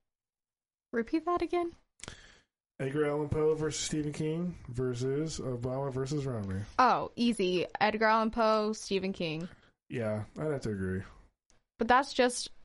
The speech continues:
Speaker 1: one of my favorite videos. It's a strong contender in my brain. Not saying
Speaker 2: Uh,
Speaker 1: it's automatic winner, but
Speaker 2: It might be.
Speaker 1: it might be.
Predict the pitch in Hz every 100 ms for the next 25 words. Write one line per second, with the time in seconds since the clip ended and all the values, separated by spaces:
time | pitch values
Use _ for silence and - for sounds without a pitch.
0 | - 208 196 202 202 220 208 208 214 220
1 | 226 226 220 190 - 190 - - 196 208
2 | 208 - 214 208 196 185 - 214 220 220
3 | 220 220 226 240 247 277 - _ _ -
4 | _ _ _ _ _ _ - _ _ _
5 | - _ _ - 208 240 233 214 202 -
6 | - - 202 202 175 202 - 226 190 185
7 | 196 _ - 165 156 131 - _ _ _
8 | _ _ _ _ - 131 120 110 104 101
9 | - - - - 220 202 269 311 403 254
10 | 185